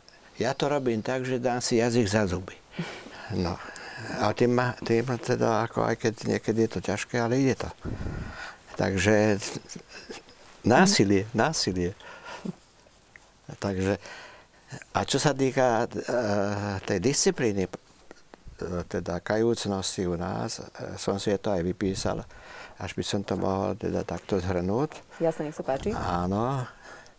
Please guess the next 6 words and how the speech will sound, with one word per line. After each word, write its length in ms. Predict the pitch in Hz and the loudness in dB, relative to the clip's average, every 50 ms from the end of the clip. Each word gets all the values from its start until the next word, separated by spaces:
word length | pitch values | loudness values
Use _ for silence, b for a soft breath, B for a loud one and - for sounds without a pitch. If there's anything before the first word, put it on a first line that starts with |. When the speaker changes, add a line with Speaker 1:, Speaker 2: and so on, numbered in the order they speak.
| - B B B B B B B B B B - | -20 B B B B B B B B B B -12
Speaker 1:
Všetci 360 | - - 120 120 - - 117 101 | 0 2 2 2 4 2 2 4
veriaci, 600 | 101 101 95 98 98 98 104 101 - - 135 131 | 4 4 4 4 2 2 0 0 0 -2 0 0
každý 360 | - 104 104 101 104 110 104 | 0 0 0 0 0 -2 0
svojím 240 | - - 110 104 95 | 0 0 2 2 0
spôsobom, 600 | - - - 92 95 95 - 110 110 113 113 113 | 0 -2 -2 -2 -2 0 -2 -2 0 0 -2 -2
sú 200 | - - - | -2 -4 -6